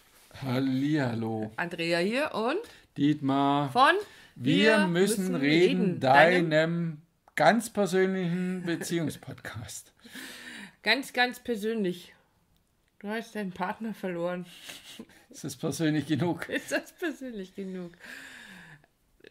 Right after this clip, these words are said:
Speaker 2: Du bist damit um die Ecke gekommen mit dem Thema und ich finde das super spannend, was da so draus entstanden ist. Ich hab meinen Partner verloren. Wie, wie,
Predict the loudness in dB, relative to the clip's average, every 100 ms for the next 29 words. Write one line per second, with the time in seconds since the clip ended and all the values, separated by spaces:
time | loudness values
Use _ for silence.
0 | _ -2 0 0 0 2 2 0 0 0
1 | 0 -2 -6 -4 -2 -2 -4 -6 -6 -6
2 | -8 -6 -6 -6 -10 -10 -10 -12 -12 -12
3 | -10 -10 -8 -8 -6 -8 -8 -10 -8 -8
4 | -10 -10 -10 -12 -12 -8 -6 -4 -6 -8
5 | -12 -16 -12 -10 -10 -10 -10 -8 -10 -10
6 | -12 -10 -10 -10 -8 -8